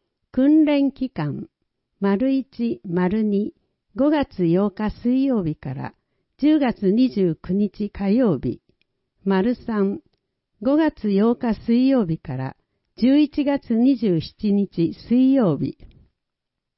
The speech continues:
募集期間、三月一日金曜日から四月五日金曜日。選考日、四月十二日金曜日。申し込み、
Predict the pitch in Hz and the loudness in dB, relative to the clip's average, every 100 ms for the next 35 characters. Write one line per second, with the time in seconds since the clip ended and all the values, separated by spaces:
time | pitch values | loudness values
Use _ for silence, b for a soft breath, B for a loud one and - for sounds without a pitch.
0 | _ _ _ _ _ _ _ _ _ 185 | _ _ _ _ _ _ _ _ _ -2
1 | 202 208 302 294 285 - - 196 139 156 | 0 0 2 2 0 -6 -4 -2 -2 -4
2 | _ _ _ _ - 302 302 285 233 160 | _ _ _ _ -4 0 2 2 -2 -6
3 | - 226 240 240 240 - - 240 269 269 | -6 -6 -4 -4 -6 -8 -2 2 4 4
4 | 247 170 170 139 127 127 - _ _ _ | 2 0 -2 -6 -8 -10 -14 _ _ _
5 | - 226 262 285 - 247 220 - - 208 | -6 -2 -2 -4 -2 0 0 -4 -10 -6
6 | 202 - - 226 240 240 202 151 196 - | -6 -8 -4 2 4 4 2 0 -2 -12
7 | _ _ _ _ _ _ - 269 294 - | _ _ _ _ _ _ 0 4 4 2
8 | 285 208 156 135 - _ - - 220 269 | 0 2 0 -2 -6 _ -20 -8 -2 0
9 | 277 269 240 208 240 254 240 233 226 - | 0 0 -2 2 2 4 4 2 0 -2
10 | 226 - 233 247 254 240 180 160 127 - | -6 -2 2 4 4 4 2 0 -6 -8
11 | _ _ _ _ _ - 240 254 - - | _ _ _ _ _ -2 2 2 -2 -6
12 | 226 214 202 196 | -2 0 2 0